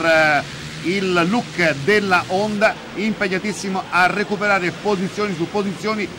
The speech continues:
Terza piazza per Manzo e siamo appena agli inizi della superfinale. Compare anche la sagoma di Chambon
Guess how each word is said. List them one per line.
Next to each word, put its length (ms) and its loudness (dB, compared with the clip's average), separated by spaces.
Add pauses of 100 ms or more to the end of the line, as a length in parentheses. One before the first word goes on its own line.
(220)
Terza 380 0
piazza 480 2
per 380 0
Manzo 600 2 (220)
e 140 -2
siamo 300 2
appena 440 0 (120)
agli 340 2
inizi 500 0 (340)
della 240 2
superfinale. 880 0 (880)
Compare 460 2
anche 400 2 (280)
la 140 2
sagoma 380 0
di 180 0
Chambon 560 2